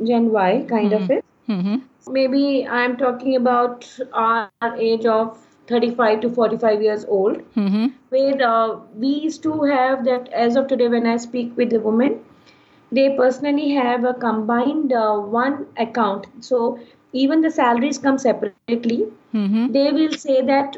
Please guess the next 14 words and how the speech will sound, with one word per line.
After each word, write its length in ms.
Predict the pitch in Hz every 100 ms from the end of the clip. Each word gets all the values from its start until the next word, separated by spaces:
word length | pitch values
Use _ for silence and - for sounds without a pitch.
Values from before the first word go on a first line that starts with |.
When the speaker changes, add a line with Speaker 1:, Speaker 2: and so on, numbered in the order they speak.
| -
Speaker 1:
what 320 | 233 285 -
expense 520 | 233 - - 262 269
of 120 | 254
the 100 | 240
house 340 | 240 233 233 240
they 100 | 247
will 140 | 240
distribute 520 | 233 233 254 226 247
amongst 400 | 226 220 220 196
both 220 | 202 208
of 160 | 226 196
them. 280 | 185 277 - -
Speaker 2:
Mm-hmm. 340 | 208 202 226 262 - -
Speaker 1:
And 360 | 262 277 320